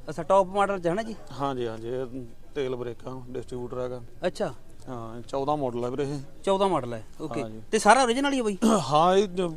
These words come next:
Speaker 2: ਖੁੱਲ੍ਹਾ ਖੁੱਲ੍ਹਾ ਇੰਜਨ ਪੱਖੋਂ ਇਹ ਵੀ ਨਹੀਂ ਕੁਛ ਹੈਗਾ।
Speaker 1: ਅੱਛਾ, ਸਾਰਾ ਸੀਲਡ ਹੈ?
Speaker 2: ਕਲੱਚ, ਹਾਂ, ਕਲੱਚ ਦਾ ਜ਼ਰੂਰ ਖੋਲ੍ਹਿਆ ਜਾਂਦਾ ਹੁੰਦਾ ਯਾਰ, ਕਲੱਚ ਤਾਂ ਨਾ ਅਗਲਾ
Speaker 1: ਅੱਛਾ।
Speaker 2: ਬੰਦਾ ਕਈ ਵਾਰ ਚੈੱਕ ਵੀ ਕਰਾ ਲੈਂਦੇ ਆ ਅਗਲੇ।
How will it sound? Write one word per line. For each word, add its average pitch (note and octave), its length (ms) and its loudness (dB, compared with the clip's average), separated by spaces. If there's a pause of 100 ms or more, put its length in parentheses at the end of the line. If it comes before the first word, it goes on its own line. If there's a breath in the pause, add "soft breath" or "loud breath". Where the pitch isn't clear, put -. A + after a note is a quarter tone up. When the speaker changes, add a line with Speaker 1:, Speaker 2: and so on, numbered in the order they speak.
(140)
Speaker 2:
ਖੁੱਲ੍ਹਾ D#3 220 6
ਖੁੱਲ੍ਹਾ F#3 180 6
ਇੰਜਨ E3 200 4
ਪੱਖੋਂ E3 280 4
ਇਹ C#3+ 80 4
ਵੀ E3 80 0
ਨਹੀਂ F#3 100 0
ਕੁਛ E3 140 0
ਹੈਗਾ। F3 220 4
Speaker 1:
ਅੱਛਾ, - 420 -6
ਸਾਰਾ A#3+ 240 10
ਸੀਲਡ A3+ 180 6
ਹੈ? F3+ 60 10
Speaker 2:
ਕਲੱਚ, F3+ 220 8
ਹਾਂ, D#3+ 220 4
ਕਲੱਚ F#3+ 260 6
ਦਾ G#3+ 140 10
ਜ਼ਰੂਰ D#3 260 6
ਖੋਲ੍ਹਿਆ D3 220 4
ਜਾਂਦਾ D3 140 2
ਹੁੰਦਾ A#2+ 180 0
ਯਾਰ, A#2 120 -2
ਕਲੱਚ C#3 260 -6
ਤਾਂ D3 100 -4
ਨਾ E3 100 0
ਅਗਲਾ D3 500 -2
Speaker 1:
ਅੱਛਾ। - 20 6
Speaker 2:
ਬੰਦਾ C#3+ 300 -2
ਕਈ D3+ 120 -2
ਵਾਰ E3 80 0
ਚੈੱਕ D3 280 -6
ਵੀ D3 100 -4
ਕਰਾ B2+ 200 -4
ਲੈਂਦੇ G2+ 220 -10
ਆ F#2+ 80 -10
ਅਗਲੇ। - 120 -12